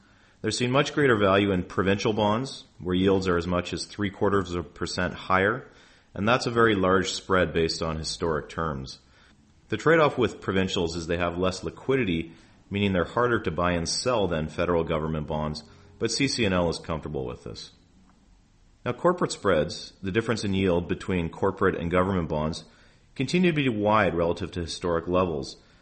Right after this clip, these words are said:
and C C N L feels the spreads will continue to tighten, and this is positive for bond prices. Uh, as you know, as, as yields fall, prices rise. Now, C C N L is finding some attractive opportunities in the corporate sector.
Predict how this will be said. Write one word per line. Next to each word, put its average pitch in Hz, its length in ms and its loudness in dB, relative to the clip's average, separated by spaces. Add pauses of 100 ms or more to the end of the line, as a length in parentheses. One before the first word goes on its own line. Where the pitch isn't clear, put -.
(140)
and 101 80 -6
C 156 160 -2
C 151 180 -2
N 123 80 0
L 110 180 2
feels 101 600 0 (180)
the 95 100 -8
spreads 95 340 0
will 90 80 -2
continue 101 420 -2
to 92 100 2
tighten, 85 560 -4 (400)
and 95 100 0
this 110 140 0
is 104 100 -4
positive 98 600 0
for - 160 -4
bond 80 300 -2
prices. 69 500 -4 (440)
Uh, 78 100 -10
as 76 280 -2
you 80 80 -2
know, 76 220 0
as, 73 300 -4
as 76 280 -6
yields 82 320 0
fall, 73 320 -4
prices 71 480 -6
rise. 69 460 -6 (760)
Now, - 60 -8
C 160 160 -2
C 165 180 0
N 143 80 2
L 123 120 6
is 131 100 0
finding 113 300 0
some 104 160 -4
attractive 98 440 0
opportunities 104 720 0
in 107 80 -2
the 101 60 -2
corporate 101 400 -2
sector. 110 520 -2